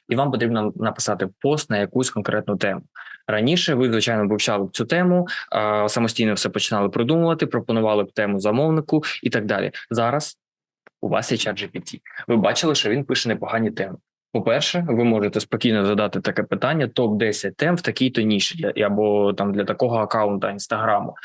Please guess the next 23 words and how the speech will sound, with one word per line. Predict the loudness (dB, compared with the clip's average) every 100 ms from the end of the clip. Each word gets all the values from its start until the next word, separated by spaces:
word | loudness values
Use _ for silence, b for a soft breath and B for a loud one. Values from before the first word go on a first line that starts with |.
| B
Він | 0
вам | 2 2
прописав | -2 -2 -4 -2
теми, | -2 0 2
ви | 2
їх | 2
затвердили | 0 -2 -2 0 2 2
вашим | 0 0 0
блогером. | 2 2 0 -2 0
Щось | 0 0
самостійно | 2 0 -2 0 2 2
викинули, | 2 2 2 4 4
бо | 4
ви | 4
розумієте, | 2 0 0 0
що | -2
це | -2 -2 -2 B B -2
повна | 2 2 2
маячня, | 2 2 0 0 0
а | 0
не | 0 -2
тема. | -2 -2 -4 B B
Щось | -2 2 2 0